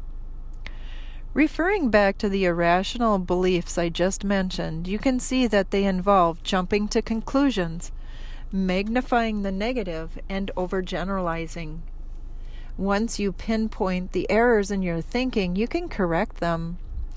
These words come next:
Next, answer negative thoughts with more positive, realistic ones. For example, you would be better off thinking, "I may not like being upset or anxious, but I can tolerate it.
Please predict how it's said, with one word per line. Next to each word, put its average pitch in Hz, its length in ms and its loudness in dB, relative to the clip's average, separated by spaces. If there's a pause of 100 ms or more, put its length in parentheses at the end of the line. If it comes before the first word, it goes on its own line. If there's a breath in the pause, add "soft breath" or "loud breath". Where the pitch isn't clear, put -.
(320 loud breath)
Next, 202 500 4
answer 202 420 2
negative 180 440 2
thoughts 180 440 0
with 185 240 -4
more 196 280 2
positive, 196 720 0
realistic 214 680 0
ones. 156 420 -6 (420 loud breath)
For 226 200 6
example, 190 680 2 (300 loud breath)
you 277 120 4
would 359 160 6
be 208 120 2
better 214 380 6
off 190 200 4
thinking, 185 560 0 (260)
"I 185 140 2
may 196 280 4
not 285 340 2
like 240 320 4
being 220 240 2
upset 214 420 4
or 247 140 2
anxious, 202 560 0 (320 loud breath)
but 214 100 4
I 214 140 10
can 220 200 0
tolerate 185 600 2
it. 156 160 -2